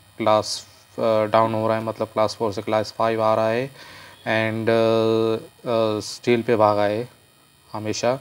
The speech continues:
तो अभी plate change हो रहा है, मतलब shoe change हो रहा है aluminium पे, तो इस पर भी थोड़ा बहुत फ़र्क पड़ेगा, मतलब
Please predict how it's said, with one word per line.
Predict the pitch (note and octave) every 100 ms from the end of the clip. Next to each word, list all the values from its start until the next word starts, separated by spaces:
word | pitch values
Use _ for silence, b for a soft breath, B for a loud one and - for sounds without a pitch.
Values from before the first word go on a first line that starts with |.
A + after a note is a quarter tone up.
| B B B B -
तो | A2
अभी | G#2
plate | G#2 A2 G#2+
change | - A#2 G#2+
हो | A2
रहा | G#2+
है, | G#2+
मतलब | G#2
shoe | - A#2
change | G#2+ A2+ G#2+
हो | G#2
रहा | G#2+
है | G#2+ A2
aluminium | G2+ G#2 G#2+ G2+
पे, | - G#2+
तो | - A2
इस | G#2
पर | -
भी | A2
थोड़ा | G#2+ G#2+
बहुत | G#2 G2+
फ़र्क | - A2 -
पड़ेगा, | G#2+ G#2+ G#2+ G#2+
मतलब | G#2 A2